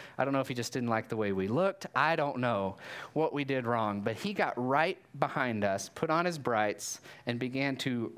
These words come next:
what felt like follow us with about a two-inch gap. So naturally, that was scary. I didn't like it very much.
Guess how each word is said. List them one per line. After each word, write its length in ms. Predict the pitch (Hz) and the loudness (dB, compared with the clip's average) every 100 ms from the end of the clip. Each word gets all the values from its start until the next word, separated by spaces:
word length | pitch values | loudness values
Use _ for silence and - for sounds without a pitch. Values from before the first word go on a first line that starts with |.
| - | -4
what 260 | 123 131 - | -2 -2 0
felt 220 | 175 123 | 2 2
like 260 | 127 113 - - - - - - - - 120 - | 0 -2 -10 -20 -20 -20 -20 -20 -20 -20 -14 0
follow 280 | 151 143 123 | 2 4 2
us 160 | 110 - 127 | 0 -6 -6
with 160 | 117 | -4
about 220 | 123 120 | 0 0
a 60 | 110 | 0
two-inch 500 | - 147 123 107 - | -2 -2 0 -2 -2
gap. 380 | 107 90 - - - - - - - - - - | -2 -2 -2 -12 -20 -20 -20 -20 -20 -20 -20 -12
So 300 | - 147 127 | -2 0 0
naturally, 480 | 120 143 156 165 147 | 2 2 2 0 2
that 180 | 139 104 | 2 2
was 120 | 110 | -2
scary. 400 | - 90 87 127 - - | -2 0 0 -2 -6 -4
I 80 | 98 | 0
didn't 220 | 98 90 | 0 0
like 240 | 95 85 | -2 -2
it 80 | 85 | -4
very 200 | 98 92 | -2 -2
much. 400 | 90 139 - | 0 -2 -2